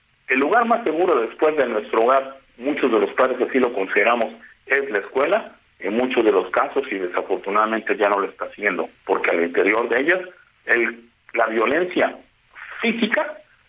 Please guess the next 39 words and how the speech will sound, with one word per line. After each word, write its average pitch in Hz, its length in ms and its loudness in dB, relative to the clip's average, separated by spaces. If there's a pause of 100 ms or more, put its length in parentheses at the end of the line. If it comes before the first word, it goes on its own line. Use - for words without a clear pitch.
(120)
ya 127 120 2
antes - 200 -6
era 156 200 4
verbal 127 520 0
y 113 60 -4
por 104 240 -4
WhatsApp 127 680 0
y 107 80 -8
por, - 420 -8
y 104 80 -10
por 104 260 -2
redes, 139 300 4 (120)
ahora 143 260 2
la 110 100 2
violencia 107 460 0 (100)
física 196 580 -2 (420)
llevada 135 420 4
a - 20 2
extremos 165 540 0 (240)
está - 260 -14 (100)
siendo 143 560 4 (500)
de 113 160 2
mucha 135 340 2
preocupación 208 640 2
y 156 40 4
nosotros 160 380 2
como 110 260 0
padres 175 340 2
tenemos 135 340 -2
que 107 160 -4
ser 147 160 2
los 151 100 2 (300)
primeros 139 580 2
que 135 80 4
debemos 143 400 4
de 123 60 2
buscar 113 320 0
la 147 60 4
alternativa. 139 500 2